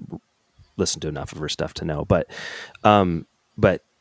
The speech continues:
religion used to be kind of this mysterious, beautiful thing. I think even Christianity, like,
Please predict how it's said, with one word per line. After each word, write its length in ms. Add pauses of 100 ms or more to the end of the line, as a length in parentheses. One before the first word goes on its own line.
religion 520
used 240
to 80
be 160
kind 240
of 80
this 180
mysterious, 960 (500)
beautiful 460
thing. 400
I 60
think 160
even 200
Christianity, 840
like, 280